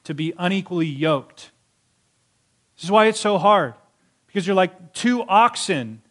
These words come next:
in a yoke. Do you know what a yoke is? It's that piece of wood that binds them together. You're like those two oxen trying to go in different directions, yet you're yoked at the neck. It just doesn't work. That's not how God designed it.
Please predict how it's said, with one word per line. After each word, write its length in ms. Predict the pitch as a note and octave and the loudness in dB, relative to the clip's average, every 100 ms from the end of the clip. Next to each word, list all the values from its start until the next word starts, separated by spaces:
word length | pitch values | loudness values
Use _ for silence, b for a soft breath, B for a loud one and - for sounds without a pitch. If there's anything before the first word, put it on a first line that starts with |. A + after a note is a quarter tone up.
| _ _ | _ _
in 120 | F3+ | -2
a 40 | F3 | -2
yoke. 420 | D#3+ G#3+ F3 - | 2 0 0 -8
Do 60 | |
you 60 | F3 | -6
know 80 | F#3 | -2
what 80 | F#3 | 0
a 40 | |
yoke 380 | F3 F#3 G3+ G#3+ | 0 2 0 -2
is? 200 | A#3 G3 | -6 -6
It's 160 | F3+ | -6
that 500 | F#3 F3 E3+ _ _ | -2 -2 -2 _ _
piece 220 | - G#3 G3 | -8 -4 0
of 80 | |
wood 160 | F#3+ G3+ | 0 2
that 180 | F3 D#3 | -2 0
binds 320 | F3+ G#3 F#3+ | 0 0 -4
them 160 | G3+ F3 | -6 -4
together. 480 | E3 F#3+ A3 A#3 b b b _ | -2 -2 -2 -4 b b b _
You're 100 | F#3 | 0
like 140 | A3+ | 2
those 200 | G#3+ E3+ | -2 -6
two 240 | - A#3 A3 | -6 0 4
oxen 400 | A3+ A3+ A#3+ G#3+ | 2 0 -8 -6
trying 200 | G#3+ G3+ | -4 -2
to 60 | |
go 140 | G#3 F#3 | -2 -4
in 80 | |
different 400 | D3 A#3 A#3+ A#3 | 0 0 0 -8
directions, 520 | F#3+ G#3 A#3 - F3 D#3 | -4 -2 -2 -6 -12 -8
yet 240 | F#3+ G3+ | -8 -8
you're 100 | F#3+ F#3+ | -10 -10
yoked 380 | E3+ A3 A#3 | -2 -2 -2
at 140 | G#3+ - | -6 -10
the 60 | |
neck. 380 | F#3 G#3+ D3+ _ _ _ _ _ _ _ _ - | -4 -4 -6 _ _ _ _ _ _ _ _ -18
It 80 | D#3 | -10
just 300 | G3+ - - | -10 -8 -4
doesn't 380 | B3 A3+ F#3 | -2 -2 -6
work. 400 | F#3+ G3+ C3+ _ _ _ _ _ _ _ _ _ _ _ _ _ _ _ _ _ _ _ _ _ _ _ - | -2 -2 -2 _ _ _ _ _ _ _ _ _ _ _ _ _ _ _ _ _ _ _ _ _ _ _ -10
That's 240 | E3 - | -10 -6
not 180 | F#3+ F#3 | -6 -4
how 140 | F#3+ | -8
God 300 | D#3+ D#3+ D#3 | -4 -2 -2
designed 420 | D3 C#3+ D#3 D#3 | -6 -8 -6 -8
it. 140 | A#2+ | -12